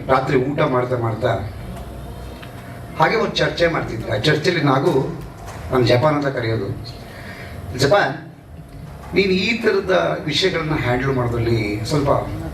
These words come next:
ಸ್ಪೆಷಲಿಸ್ಟ್ ಇದೆಯಾ, ಇದನ್ನ ಕತೆ ಮಾಡು" ಅಂತ ನನಗೊಂದು ಕಾನ್ಸೆಪ್ಟ್ ಹೇಳಿದ್ರು. ಆ ಕಾನ್ಸೆಪ್ಟನ್ನ ಇಟ್ಕೊಂಡು ಮಾಡಿದ ಕತೆ ಸಂಜು ವೆಡ್ಸ್ ಗೀತಾ ಪಾರ್ಟ್ ಟೂ. I thank my ಬಾದ್‌ಶಾ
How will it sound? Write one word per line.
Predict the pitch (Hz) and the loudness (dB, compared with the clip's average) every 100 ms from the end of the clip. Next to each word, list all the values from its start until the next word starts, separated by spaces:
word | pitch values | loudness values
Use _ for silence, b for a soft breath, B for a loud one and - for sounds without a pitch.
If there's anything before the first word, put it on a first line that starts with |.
| - - - - - | -8 -8 -8 -8 -4
ಸ್ಪೆಷಲಿಸ್ಟ್ | - 131 165 147 - | 2 4 4 2 0
ಇದೆಯಾ, | 131 101 101 98 185 | 0 0 -2 -4 -2
ಇದನ್ನ | 175 180 190 | 2 4 4
ಕತೆ | 180 151 196 190 | 4 4 4 2
ಮಾಡು" | 143 113 | 0 0
ಅಂತ | 117 117 | 0 0
ನನಗೊಂದು | 113 104 104 98 | 0 0 0 2
ಕಾನ್ಸೆಪ್ಟ್ | - 143 - 135 113 | 2 2 2 -2 0
ಹೇಳಿದ್ರು. | 107 92 92 92 82 - B B B B B - - - 113 | -2 -2 -4 -6 -6 -8 B B B B B -8 -10 0 2
ಆ | 117 | 2
ಕಾನ್ಸೆಪ್ಟನ್ನ | 113 117 123 131 - 117 113 | 4 4 4 0 -2 0 2
ಇಟ್ಕೊಂಡು | 113 - 131 123 | 2 4 2 2
ಮಾಡಿದ | 110 104 104 104 | 2 2 2 2
ಕತೆ | 127 117 113 | 4 6 4
ಸಂಜು | - 131 127 120 120 117 | 4 4 4 4 4 4
ವೆಡ್ಸ್ | 117 113 - | 4 2 -2
ಗೀತಾ | - 110 110 101 101 - | -4 -4 0 0 0 2
ಪಾರ್ಟ್ | 98 92 - | 2 2 -4
ಟೂ. | - - - - - - - - - - - - B B B B | -4 -4 -8 -10 -12 -12 -12 -12 -12 -12 -10 -10 B B B B
I | |
thank | - 113 117 117 117 | 2 4 4 2 0
my | 113 | 2
ಬಾದ್‌ಶಾ | 110 113 - 143 | 2 2 -2 -4